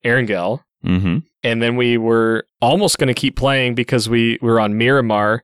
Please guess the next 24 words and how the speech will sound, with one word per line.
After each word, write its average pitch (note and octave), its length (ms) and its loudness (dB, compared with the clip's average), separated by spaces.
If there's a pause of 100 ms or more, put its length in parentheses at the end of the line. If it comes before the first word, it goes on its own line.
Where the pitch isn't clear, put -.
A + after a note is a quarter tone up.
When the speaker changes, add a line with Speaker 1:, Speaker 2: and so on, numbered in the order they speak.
(140)
Speaker 1:
had A#2+ 240 -2
a A2 80 -2
crazy C#3+ 560 -2
shift - 460 -2
out A2+ 120 -2
of A2+ 80 -2
Leones, A#2 720 -2 (220)
and A2+ 500 -2
ended B2+ 200 0
up A#2+ 180 0
with A#2 80 -2
some A2+ 160 -6
crazy C3+ 560 -2
fights. B2+ 280 -4
I B2 100 -2
think G#3 180 -2
there D4 80 0
was, B3+ 100 2
like, D3+ 140 -2
six - 360 -2
alms A2+ 360 0
in G#2 100 -2
that F#2 180 -4
game. G#2 300 -6